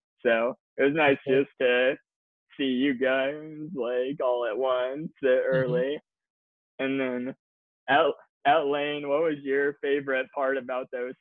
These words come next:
Speaker 1: first two years of junior college baseball?
Speaker 2: Um, getting to play every day was awesome. I loved my teammates. We all scrapped together. We all put in the work together. Um, we all had this, this goal of, of going on to play at four years. Some of us had already started at four years, like myself,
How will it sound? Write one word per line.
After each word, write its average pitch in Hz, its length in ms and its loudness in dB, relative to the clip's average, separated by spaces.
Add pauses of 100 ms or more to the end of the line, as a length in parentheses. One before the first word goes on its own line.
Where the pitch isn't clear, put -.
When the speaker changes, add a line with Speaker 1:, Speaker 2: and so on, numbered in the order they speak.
Speaker 1:
first 123 240 -6 (100)
two 123 80 -12
years 123 400 -4
of 123 180 -14
junior 127 320 -8 (100)
college 120 440 0
baseball? 127 760 -2 (1000)
Speaker 2:
Um, 156 420 2
getting 180 220 2
to 165 60 2
play 156 360 4
every 135 160 0
day 131 160 2
was 123 140 2
awesome. 120 500 0
I 131 60 -2
loved 135 240 2
my 139 120 0
teammates. 131 680 -6 (420)
We 127 100 -2
all 127 140 6
scrapped 127 360 2
together. 127 320 2
We 135 100 0
all 123 120 6
put 131 180 -4
in 127 100 0
the 127 80 -2
work 123 240 0
together. 123 520 0 (320)
Um, 113 480 -2 (160)
we 139 120 2
all 147 100 4
had 151 160 4
this, 139 240 -2
this 131 240 -8
goal 143 360 6
of, 120 220 0 (400)
of 120 140 -8
going 135 180 4
on 135 140 4
to 131 60 0
play 135 320 6
at - 140 -4
four 139 200 2
years. 127 340 0
Some 131 160 -4
of 127 100 0
us 127 200 4
had 127 100 0
already 127 220 2
started 127 280 2
at 127 120 0
four 127 100 -4
years, 127 180 -4
like 120 140 -2
myself, 120 500 -2